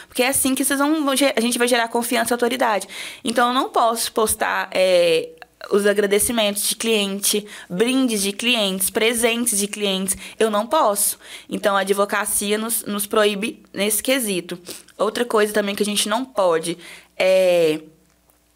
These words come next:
instigar todo o tempo as pessoas a juizarem a ação. Não que isso seja certo, também concordo com essa, com essa, com esse impedimento, mas mu-, existem advogados que falam assim, "Olha,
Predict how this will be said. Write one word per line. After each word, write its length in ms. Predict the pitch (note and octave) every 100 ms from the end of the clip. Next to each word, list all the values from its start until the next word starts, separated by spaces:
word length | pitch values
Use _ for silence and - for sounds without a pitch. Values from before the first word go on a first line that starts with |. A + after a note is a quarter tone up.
| _ -
instigar 680 | A3 A#3 - D4+ A3 B3 D4
todo 180 | A#3 A3
o 60 |
tempo 420 | A3 G#3 A#3 E4 -
as 160 | A#3
pessoas 560 | - A#3 A#3 A3+ C4+ B3+
a 80 | A3+
juizarem 540 | A#3 A3 G#3+ A#3 C4
a 60 | G3+
ação. 360 | G3+ E3 D3 - - - - -
Não 220 | G#3+ G4+
que 100 | F4
isso 120 | F4
seja 240 | - A#3+ C4
certo, 340 | G#3 G3+ A3
também 240 | G3 F#3+
concordo 480 | G3 A3 G3 G3 G3
com 80 | F#3+
essa, 400 | F#3 F#3+ F#3 - - - - _
com 80 | F#3
essa, 640 | F3+ - F3+ E3+ D#3+ D3+ -
com 80 | F#3+
esse 120 | F#3+
impedimento, 680 | F#3 F#3+ A#3+ A3 G#3+ C#4+ D#4 - - -
mas 460 | - B3 C#4 - -
mu-, 180 | - A3+ -
existem 540 | B3 C4 E4+ G#4 - D4
advogados 440 | A3+ G#3+ F#3 F3+
que 20 |
falam 120 | F#3+ G3
assim, 120 | B3
"Olha, 340 | B3+ D3+ -